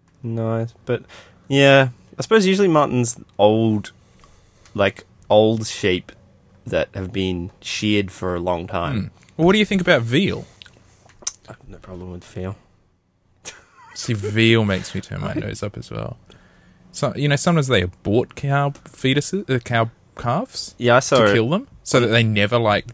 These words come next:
Speaker 2: do anything.
Speaker 1: I saw this Louis Theroux where the guy had a bunch of aborted cow fetuses to feed to a pack of lions.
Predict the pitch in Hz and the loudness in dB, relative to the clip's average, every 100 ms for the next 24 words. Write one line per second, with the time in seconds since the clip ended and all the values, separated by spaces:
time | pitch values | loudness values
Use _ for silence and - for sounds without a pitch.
0 | - 107 95 104 123 160 - 131 107 - | -10 -6 -4 -6 -8 -6 0 2 0 0
1 | 107 101 - 92 95 95 90 90 90 92 | 0 0 -2 0 2 0 -2 -2 -2 0
2 | 92 85 87 90 85 85 - 85 90 82 | -4 -4 -6 -6 -8 -10 -4 -2 -2 -4
3 | - - 87 85 - 87 85 87 90 87 | -8 -4 -2 -2 -2 0 0 0 -2 -4
4 | - - 85 85 - 90 78 - - 90 | -6 -6 -4 -4 -4 -6 -8 -6 -6 -6
5 | - 92 76 78 78 90 87 - | -8 -6 -6 -4 -4 -4 -6 -12